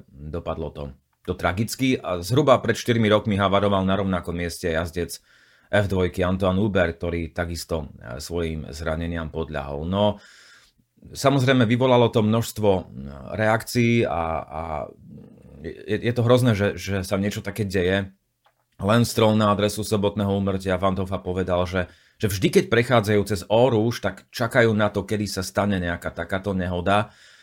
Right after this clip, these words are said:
A že v sobotu sa to stalo opäť a s-, prišli sme vlastne o mladého chlapca. A Stroll povedal, že, že podľa neho potrebuje Eau Rouge, respektíve Spa, e, zmeny.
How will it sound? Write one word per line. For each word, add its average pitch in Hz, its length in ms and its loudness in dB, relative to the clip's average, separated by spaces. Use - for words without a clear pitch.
A 90 480 0
že 98 80 -4
v 95 80 -8
sobotu 117 320 0
sa 110 160 -4
to 104 80 -4
stalo 104 480 0
opäť 92 400 -2
a - 80 -6
s-, - 240 -18
prišli 117 320 -2
sme 107 80 2
vlastne 104 320 2
o - 0 -
mladého 95 320 0
chlapca. 107 640 -4
A - 160 -6
Stroll 156 320 0
povedal, 135 400 0
že, 120 480 0
že 95 240 -8
podľa 123 320 2
neho 113 160 2
potrebuje 101 640 -2
Eau 107 160 4
Rouge, 104 400 -2
respektíve 92 560 -4
Spa, 98 480 -2
e, - 0 -
zmeny. 92 720 0